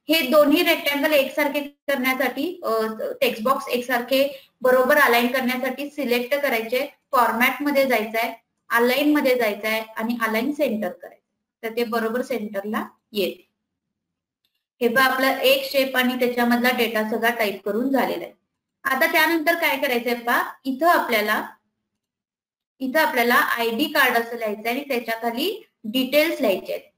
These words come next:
तर त्यासाठी पुन्हा आपण insert मध्ये जाऊया. हा shape थोडा आणखीन छोटा करू आपण, कारण आपल्याला बाकीचा पण data बसवायचा आहे.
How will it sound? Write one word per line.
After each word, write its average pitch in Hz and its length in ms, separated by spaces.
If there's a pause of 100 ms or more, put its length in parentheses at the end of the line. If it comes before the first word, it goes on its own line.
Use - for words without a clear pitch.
तर 214 80
त्यासाठी 233 560
पुन्हा 247 340
आपण 254 220
insert 240 420
मध्ये 247 300
जाऊया. 233 380 (640)
हा 247 180
shape 269 240
थोडा 269 220
आणखीन 262 360
छोटा 226 320
करू 233 240
आपण, 220 320 (600)
कारण 226 160
आपल्याला 220 480
बाकीचा 220 500
पण 247 180
data 220 280
बसवायचा 202 600
आहे. 220 420